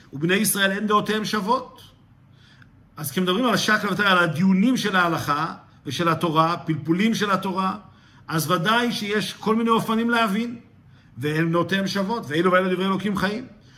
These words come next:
ובפרט אשר שבעים פנים לתורה, ושישים ריבו פנים לתורה.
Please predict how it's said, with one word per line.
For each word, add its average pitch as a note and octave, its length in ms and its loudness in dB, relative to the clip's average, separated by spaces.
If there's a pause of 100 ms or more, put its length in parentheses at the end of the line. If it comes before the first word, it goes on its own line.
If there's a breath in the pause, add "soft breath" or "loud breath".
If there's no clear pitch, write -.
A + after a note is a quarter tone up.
(160 loud breath)
ובפרט F3+ 460 0
אשר G3 200 -2
שבעים F#3 400 -2
פנים G3+ 260 0
לתורה, F#3+ 520 2 (580 soft breath)
ושישים F#3 440 0
ריבו A3+ 300 0
פנים B3+ 240 -2
לתורה. E3 340 -4